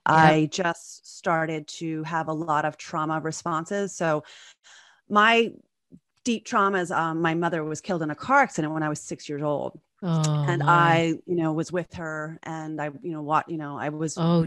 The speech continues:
Speaker 2: injured, and I
Speaker 1: geez.
Speaker 2: almost, so the, my husband, um, he went to rehab during this time. And that just triggered me to feeling very abandoned and
Speaker 1: All that
Speaker 2: very,
Speaker 1: trauma, right.
Speaker 2: all of that trauma.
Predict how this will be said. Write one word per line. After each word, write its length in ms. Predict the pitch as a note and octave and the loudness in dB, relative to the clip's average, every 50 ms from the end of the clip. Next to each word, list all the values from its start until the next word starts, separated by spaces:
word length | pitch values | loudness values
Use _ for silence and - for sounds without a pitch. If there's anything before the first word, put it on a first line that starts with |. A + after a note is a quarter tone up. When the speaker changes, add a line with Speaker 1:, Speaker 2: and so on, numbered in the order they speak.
| D3 - - | -2 -6 -4
Speaker 2:
injured, 340 | - D#3+ D#3+ E3 F3+ E3 E3 | -2 0 2 4 4 4 2
and 140 | F3 E3+ | 2 2
I 100 | E3 E3+ | 0 0
Speaker 1:
geez. 60 | E3+ E3+ | 0 -2
Speaker 2:
almost, 440 | E3+ E3+ E3+ E3+ E3 - - _ - - - - - - - _ _ | -4 -2 -4 -4 -6 -8 -12 _ -20 -20 -20 -20 -20 -20 -20 _ _
so 220 | _ - - A3 G3+ | _ -4 -2 0 2
the, 580 | F#3+ G#3 F#3+ F#3 F#3 F3 - - - - - - - | 6 6 6 6 6 2 0 -6 -14 -16 -18 -16 -10
my 300 | C#3 F#3+ G3 G3 G3 F#3 | -6 -2 0 0 0 0
husband, 960 | F3 F#3 G#3+ A#3 A#3+ A#3+ G#3 - G#3+ G3 F#3 F3 F3 E3+ E3+ E3+ D#3 E3 - _ - | -2 -4 -2 -2 -2 -2 -2 -4 -2 0 0 0 0 0 -2 -2 -4 -6 -12 _ -4
um, 460 | E3+ E3+ D#3+ D#3+ D#3+ D#3 D#3+ D3 - - | -2 -2 -2 -2 -2 -4 -4 -6 -8 -10
he 380 | - D3+ G#3+ G3+ G3+ F#3+ F#3 F#3 | -8 -4 -2 0 0 0 0 0
went 280 | E3+ F#3+ F3+ D3+ - | 0 0 0 -2 -4
to 520 | - - F3+ E3+ D#3+ D#3 D#3+ D#3 - - _ - | -6 -4 -2 -2 0 0 -2 -4 -6 -10 _ -10
rehab 680 | - D#3+ F3+ F3+ E3 D#3 D#3 C#3+ C3 C3 D3 D3+ D#3 D3 - _ _ _ - | -4 0 2 2 4 6 6 4 4 2 -2 -4 -8 -14 -20 _ _ _ -6
during 320 | F3 E3+ D#3+ D#3 D#3 D3+ | -4 -2 -2 -2 -2 -4
this 160 | D3 D3 - | -4 -6 -8
time. 480 | - - E3+ D#3 C#3+ C3+ C3 C3 C#3 - _ - - - - - - - - - - - - - - | -8 -6 -4 -4 -4 -4 -6 -8 -10 -12 _ -20 -20 -20 -20 -20 -20 -20 -20 -20 -20 -20 -10 -2 2
And 460 | G3+ F#3+ F#3 F#3 F3+ F3+ F3 F#3 - - | 4 6 6 6 4 4 2 0 -2 -2
that 440 | E3+ F3+ F#3+ F#3+ F3+ F#3 F#3+ - - | 2 2 4 6 6 6 4 4 2
just 300 | - G3+ F3+ F3 - - | 2 2 2 2 0 -4
triggered 400 | - G#3 G3 F3 G3+ G3+ F3+ E3 | 0 0 2 4 4 2 2 2
me 240 | F3 D#3+ D3+ D3+ D3 | 2 2 2 0 -2
to 140 | - F3+ | -4 -8
feeling 380 | E3 - F#3 F3 E3+ E3 E3 E3 | -8 -6 -4 -4 -2 -2 -4 -4
very 260 | D3+ E3 D#3+ E3+ F3 | -4 -4 -4 -2 -2
abandoned 720 | E3+ E3 D#3 E3 D3+ D#3 F3 F#3 F3+ E3 C#3+ C3+ - E3+ E3+ - - | -4 -4 -4 -4 -4 -4 -4 -6 -6 -6 -8 -8 -10 -14 -12 -6 -2
and 160 | E3+ E3+ D3+ | 0 2 2
Speaker 1:
All 120 | D3 D3 | 2 2
that 140 | D3 C#3+ C3+ | 2 0 0
Speaker 2:
very, 80 | E3+ E3 | 0 0
Speaker 1:
trauma, 580 | E3 E3 D3 C#3+ D3 D#3 D#3+ C#3+ C#3 C3+ B2 F3 - _ - | 0 2 2 2 2 2 2 0 0 -2 -4 -6 -10 _ -6
right. 120 | C#3 C#3 C#3+ | -2 2 4
Speaker 2:
all 320 | F#3+ G3+ G#3+ A3 A3 A3 | 6 6 6 6 4 2
of 80 | G#3 F#3 | 0 0
that 220 | F#3 F3 E3+ - | 0 -2 -2 -4
trauma. 640 | - - G3 F#3 F#3+ F#3+ F3 D#3+ D3 F2+ C#2+ E3 | -6 -4 -2 -2 -2 -2 -4 -4 -6 -8 -10 -12